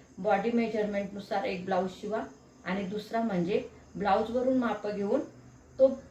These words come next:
ब्लाऊज तुम्हाला, अ, शिवायचा आहे आणि स्वतःवरती ट्राय करायचा आहे.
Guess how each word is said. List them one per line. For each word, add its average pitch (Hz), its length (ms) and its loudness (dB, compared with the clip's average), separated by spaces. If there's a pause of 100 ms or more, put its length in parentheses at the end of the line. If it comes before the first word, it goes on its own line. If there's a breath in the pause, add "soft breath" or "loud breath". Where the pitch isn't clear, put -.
ब्लाऊज 196 300 0 (100)
तुम्हाला, 202 400 -2 (760)
अ, 165 120 0
शिवायचा 214 480 2
आहे 202 220 0
आणि 220 220 -4
स्वतःवरती 185 680 -2
ट्राय 180 340 -4
करायचा 151 360 -6
आहे. 147 220 -8